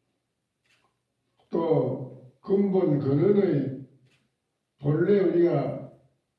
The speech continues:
자성이 청정해서 닦을 것이 없다는 그 둥글고 원래 밝은 본성품에는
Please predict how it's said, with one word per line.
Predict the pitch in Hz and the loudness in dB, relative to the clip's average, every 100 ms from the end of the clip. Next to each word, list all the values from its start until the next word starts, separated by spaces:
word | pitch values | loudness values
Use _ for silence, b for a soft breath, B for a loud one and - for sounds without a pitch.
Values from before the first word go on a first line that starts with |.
| _ _ _ _ _ _ _ | _ _ _ _ _ _ _
자성이 | - 147 143 165 156 143 - | -4 -2 -2 -2 0 -2 -2
청정해서 | 175 143 135 131 131 131 127 123 123 123 - - _ _ _ _ _ _ _ _ - | -4 -2 -2 -2 -2 0 -2 -2 -4 -6 -12 -20 _ _ _ _ _ _ _ _ -6
닦을 | - - 156 - | -4 -2 -2 -2
것이 | 143 135 | -2 0
없다는 | 135 151 175 185 170 147 - - - _ _ _ _ _ _ _ _ _ _ _ _ _ _ _ | -2 0 0 0 0 -2 -4 -10 -20 _ _ _ _ _ _ _ _ _ _ _ _ _ _ _
그 | - 165 160 - | -6 -2 -2 0
둥글고 | 190 190 170 151 151 135 | 0 2 0 0 -2 -2
원래 | 151 208 196 | 0 0 0
밝은 | 160 170 160 135 - | 0 -2 0 -2 0
본성품에는 | 143 143 147 143 143 127 117 110 - | 0 0 0 -2 -2 -2 -2 -4 -6